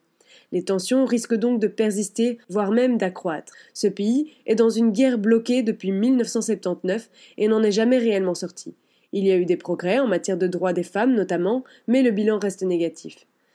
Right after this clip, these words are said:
C'est pourquoi l'otan n'a pas manqué de préciser qu'elle n'abandonne pas l'Afghanistan pour autant.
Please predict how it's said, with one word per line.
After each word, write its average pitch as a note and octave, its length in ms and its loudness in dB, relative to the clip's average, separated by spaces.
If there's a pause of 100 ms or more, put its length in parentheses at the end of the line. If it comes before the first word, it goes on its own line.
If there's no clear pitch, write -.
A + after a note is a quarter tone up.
(200)
C'est - 160 -4
pourquoi C4 380 0
l'otan C4 320 2
n'a B3 120 0
pas B3 100 0
manqué B3 320 0
de A3+ 120 2
préciser C4+ 720 0
qu'elle G3 200 0
n'abandonne A#3 520 0
pas C#4+ 140 0
l'Afghanistan F#3 640 -2
pour E3+ 160 -6
autant. E3 300 -6